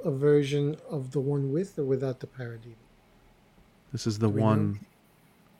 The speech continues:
Speaker 2: I think this is the one without the Parademon.
Speaker 1: Eh. Yeah, that's, hmm. No bueno. No bueno. It's a little high to, to me.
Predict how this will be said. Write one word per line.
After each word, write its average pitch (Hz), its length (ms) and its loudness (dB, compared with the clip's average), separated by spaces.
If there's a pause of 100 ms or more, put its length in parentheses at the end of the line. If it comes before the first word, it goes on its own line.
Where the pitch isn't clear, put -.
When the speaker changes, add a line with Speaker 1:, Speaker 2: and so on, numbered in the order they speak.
(960)
Speaker 2:
I 104 100 0
think 113 240 -2
this 113 180 0
is 110 120 -2
the 113 80 2
one 113 160 2
without 110 260 2
the 98 80 -6
Parademon. 92 480 -4 (920)
Speaker 1:
Eh. 156 200 -2
Yeah, - 1300 -16 (120)
that's, - 640 -16
hmm. 160 160 -8 (1600)
No 170 160 0
bueno. 151 400 2 (840)
No 160 160 -16 (100)
bueno. 170 240 -16 (1700)
It's - 120 -14
a 165 40 -6
little 139 220 -4
high 123 340 -6 (200)
to, 135 160 -10
to - 140 -6
me. 127 280 -2